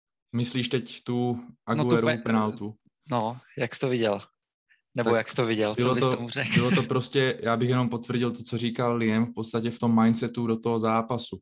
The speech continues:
Speaker 1: Ještě bych se vrátil, eh, právě k tomuto, že James si tam třeba s Mendym dělal úplně, co chce, že byl
Speaker 2: Hmm.
Speaker 1: úplně jinak nastavený a absolutně ho tam drtil a to samé se odrazilo právě i v té penaltě, podle mě,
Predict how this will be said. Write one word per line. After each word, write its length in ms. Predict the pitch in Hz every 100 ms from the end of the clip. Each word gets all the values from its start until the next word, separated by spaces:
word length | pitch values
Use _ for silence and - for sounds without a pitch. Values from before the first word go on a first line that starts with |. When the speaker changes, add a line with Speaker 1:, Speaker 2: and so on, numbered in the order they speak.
| _ _ -
Speaker 1:
Ještě 200 | 110 117
bych 160 | 110 113
se 120 | 117
vrátil, 640 | 113 113 117 113 117 113 -
eh, 300 | - 90 95 -
právě 280 | 110 110 113
k 60 |
tomuto, 380 | - 113 110 113
že 160 | 110 110
James 300 | 113 110 113 -
si 140 | 110
tam 200 | 113 113
třeba 260 | 110 113 110
s 40 |
Mendym 360 | 113 110 110 107
dělal 240 | 110 110
úplně, 320 | 110 113 113
co 140 | 113 120
chce, 380 | - 104 110 - _ _ _ 98
že 500 | 104 104 104 104 101 - _ -
byl 160 | 107
Speaker 2:
Hmm. 100 | 110
Speaker 1:
úplně 560 | 110 113 110 107 104 - _ _ -
jinak 280 | 117 117
nastavený 720 | 117 113 - 113 113 113 117 113
a 60 |
absolutně 580 | 107 104 - 110 107 110
ho 100 | 107
tam 200 | 117 113
drtil 420 | 110 - 110 110
a 80 | 107
to 180 | 110 117
samé 280 | 113 113 113
se 140 | 113
odrazilo 440 | 110 113 107 110 110
právě 340 | 110 107 110
i 40 |
v 60 | 107
té 140 | 113
penaltě, 480 | 110 110 107 101 104
podle 320 | - 101 104
mě, 260 | 104 104